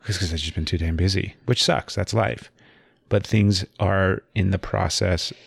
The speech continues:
on the tail end of massive change and shift in our lives specifically, and probably in the grander scheme of things as well. But, um, things are slowing down to a certain extent.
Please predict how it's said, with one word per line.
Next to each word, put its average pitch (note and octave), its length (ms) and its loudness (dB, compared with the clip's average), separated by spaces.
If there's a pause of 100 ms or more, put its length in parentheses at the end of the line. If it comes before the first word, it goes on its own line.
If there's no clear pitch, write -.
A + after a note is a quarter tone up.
on F2+ 160 -2
the F2+ 80 0
tail G#2 420 0
end F#2+ 300 0
of F2+ 240 -2
massive F2+ 540 0
change F2+ 360 2
and F#2 140 0
shift - 380 -2
in F#2 140 -2
our F#2 180 2
lives F#2 340 0
specifically, - 880 -4 (540)
and G2 160 -2
probably F2+ 480 -2
in F2 100 -4
the F2+ 80 -4
grander F#2 400 -2
scheme F2+ 300 -2
of E2 60 -8
things F2+ 220 0
as G#2 140 0
well. F#2+ 180 2 (840)
But, G2 220 4
um, E2+ 400 0 (920)
things F#2 260 0
are F#2 80 -4
slowing F#2+ 640 -2
down F#2+ 600 0
to - 120 -6
a F#2+ 60 -4
certain G#2+ 320 -2
extent. A2 500 -2